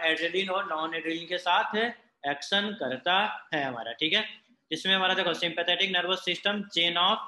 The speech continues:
twenty-one sympathetic nervous system, वही है cervical, thoracic, lumbar and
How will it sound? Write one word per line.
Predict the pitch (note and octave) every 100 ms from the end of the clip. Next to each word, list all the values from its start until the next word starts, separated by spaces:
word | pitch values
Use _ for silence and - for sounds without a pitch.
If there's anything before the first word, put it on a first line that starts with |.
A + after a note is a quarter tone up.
| - _
twenty-one | E3 E3 G#3 F#3+ G3 F#3+
sympathetic | F3 D#3+ D#3+ E3 F#3+ E3
nervous | D3+ D#3+ -
system, | E3+ G3+ G#3 C3+
वही | D3+ E3
है | F#3+ - - _ -
cervical, | D#3+ D#3 D#3 F#3 F#3+ D#3+
thoracic, | D3 D3 F#3+ F#3 D3+
lumbar | D3+ D#3 E3+
and | G#3+